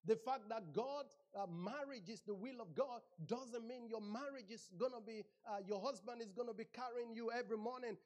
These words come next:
and your hair is gonna be, uh, flying like, like, like we see in the T V. Uh, uh,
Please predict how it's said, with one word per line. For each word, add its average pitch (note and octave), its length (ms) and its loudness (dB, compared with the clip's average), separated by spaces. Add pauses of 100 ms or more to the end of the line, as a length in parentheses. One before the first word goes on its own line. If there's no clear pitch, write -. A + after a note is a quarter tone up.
(140)
and A3 240 2
your G#3 220 6
hair B3 200 2
is F#3+ 120 -2
gonna A#3 240 6
be, A3 260 0 (180)
uh, G3+ 120 2 (160)
flying A#3 640 2 (140)
like, G3+ 280 2
like, G#3 300 2
like G#3 180 2 (100)
we G3+ 140 4
see B3+ 320 -2
in A#3 140 2
the G3+ 80 2
T B3+ 260 -2
V. A3+ 340 0 (200)
Uh, G#3 60 0 (160)
uh, G3+ 80 6